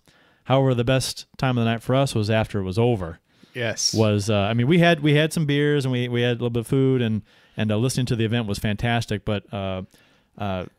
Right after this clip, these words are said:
Speaker 1: after the place cleared out,
Speaker 2: Yep.
Speaker 1: and we're still hanging out there. We're, like, the only table left there. And, uh,
Speaker 2: Yep.
Speaker 1: 'cause we're waiting, 'cause, uh, Ponder motioned to Rutherford to come over 'cause he was talking to somebody. And, uh, 'cause, you know, Ponder knows J R.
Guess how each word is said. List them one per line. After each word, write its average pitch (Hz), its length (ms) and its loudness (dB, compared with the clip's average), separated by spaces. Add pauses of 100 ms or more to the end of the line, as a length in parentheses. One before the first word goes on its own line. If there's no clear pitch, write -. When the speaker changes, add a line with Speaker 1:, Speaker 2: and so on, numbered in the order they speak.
(160)
Speaker 1:
after 127 260 -2
the 127 60 -2
place 131 440 -4
cleared 151 320 -2
out, 117 300 0 (140)
Speaker 2:
Yep. 120 240 -14
Speaker 1:
and 123 120 0
we're 151 140 2
still 147 180 -2
hanging 139 280 0
out 120 160 -2
there. 120 160 0
We're, 139 80 -2
like, 202 140 -2
the 120 60 -2
only 127 160 -2
table 104 300 -4
left 113 240 -4
there. 85 220 -10 (720)
And, 110 200 -2
uh, - 40 2
Speaker 2:
Yep. 110 160 0
Speaker 1:
'cause 117 160 -2
we're 127 80 0
waiting, 127 220 -4
'cause, 110 260 -4 (200)
uh, 113 160 -6
Ponder 123 600 -2 (140)
motioned 113 520 -2
to 104 200 -2
Rutherford 117 460 -2
to 104 60 -8
come 113 180 -6
over 113 180 -4
'cause 110 80 -4
he 113 40 0
was 113 100 -2
talking 104 260 -4
to - 20 -6
somebody. 101 380 -4 (720)
And, 104 180 -2
uh, 101 140 -2
'cause, 104 320 -4
you 117 60 -4
know, 95 80 -4
Ponder 110 280 -4
knows 98 420 -4
J 90 160 -8
R. 92 200 -6